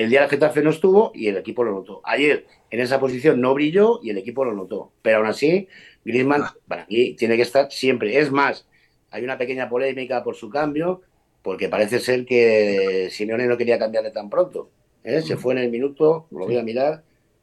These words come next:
Speaker 1: Me parece que se fue
Speaker 2: Sesenta y dos, sesenta y tres.
Speaker 1: sesenta y tres,
Speaker 3: En el
Speaker 1: sí.
Speaker 3: sesenta y cinco, Correa por Griezmann, sesenta y cinco.
Speaker 1: Eso es.
Speaker 2: Cinco,
Speaker 1: Eso
Speaker 2: pero
Speaker 1: es.
Speaker 2: fue, según me comentaron la familia, me dijo que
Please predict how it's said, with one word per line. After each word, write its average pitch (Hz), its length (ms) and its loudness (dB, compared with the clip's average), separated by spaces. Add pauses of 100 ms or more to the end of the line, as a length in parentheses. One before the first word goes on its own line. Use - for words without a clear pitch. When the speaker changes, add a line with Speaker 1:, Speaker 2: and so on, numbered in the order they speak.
Speaker 1:
Me 143 60 -18
parece 123 80 -2
que 120 40 2
se 135 100 0
fue 131 60 2
Speaker 2:
Sesenta 139 300 2
y 135 140 -4
dos, 139 300 -6
sesenta 131 340 -8
y 120 80 -6
tres. - 500 -4
Speaker 1:
sesenta 113 480 2
y 107 120 0
tres, - 60 0
Speaker 3:
En 139 100 8
el - 60 8
Speaker 1:
sí. - 60 6
Speaker 3:
sesenta 202 280 4
y 196 60 4
cinco, 196 440 4
Correa 220 380 2
por 214 160 -2
Griezmann, 165 440 -6
sesenta 170 300 -4
y 180 60 4
cinco. 180 260 2
Speaker 1:
Eso 113 140 -4
es. - 260 -12 (100)
Speaker 2:
Cinco, 123 460 -2
Speaker 1:
Eso 120 120 -2
Speaker 2:
pero 120 180 4
Speaker 1:
es. - 80 -6
Speaker 2:
fue, 151 160 -2 (300)
según 120 400 -4
me 151 100 0
comentaron 147 500 -2
la 135 80 -2
familia, 143 460 -6
me 139 100 -4
dijo 127 300 -10
que 117 640 0